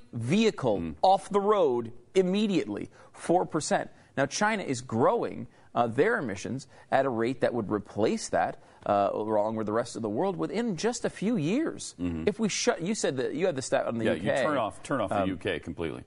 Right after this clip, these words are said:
Speaker 1: Yeah.
Speaker 2: Shut it down.
Speaker 1: Yep.
Speaker 2: Shut
Speaker 1: And
Speaker 2: off
Speaker 1: that includes
Speaker 2: all their
Speaker 1: more
Speaker 2: power.
Speaker 1: than just, uh, transportation. That's,
Speaker 2: Right,
Speaker 1: that's
Speaker 2: that's
Speaker 1: turning off
Speaker 2: everything.
Speaker 1: the houses. Nothing's going on at all. And how long was it?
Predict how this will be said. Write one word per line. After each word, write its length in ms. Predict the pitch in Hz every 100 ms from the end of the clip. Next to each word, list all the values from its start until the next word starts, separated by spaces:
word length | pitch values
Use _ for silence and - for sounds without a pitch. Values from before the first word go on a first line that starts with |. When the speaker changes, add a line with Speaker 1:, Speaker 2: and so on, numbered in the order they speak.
| -
Speaker 1:
Yeah. 100 | 107 - _
Speaker 2:
Shut 240 | - - 139
it 100 | 98
down. 260 | 110 101 -
Speaker 1:
Yep. 160 | 131 - _ _
Speaker 2:
Shut 280 | - 139 123
Speaker 1:
And 60 |
Speaker 2:
off 40 | 135
Speaker 1:
that 120 | 190
includes 240 | 156 143
Speaker 2:
all 120 | 120 120
their 120 | 123
Speaker 1:
more 120 | 143
Speaker 2:
power. 120 | 117
Speaker 1:
than 80 | 98
just, 320 | 104 - -
uh, 200 | 101 90 85
transportation. 680 | - 104 - 95 113 107 87
That's, 140 | 107 98
Speaker 2:
Right, 80 |
Speaker 1:
that's 120 | - 113
Speaker 2:
that's 80 | 110
Speaker 1:
turning 160 | 120
off 40 | 117
Speaker 2:
everything. 260 | 110 92 -
Speaker 1:
the 60 | -
houses. 520 | 190 208 151 104 82 - - -
Nothing's 480 | 117 170 160 139
going 240 | - 123 113
on 160 | 104
at 60 | 107
all. 160 | 110 95
And 80 |
how 80 | 113
long 180 | 131 139
was 120 | 143
it? 80 | 151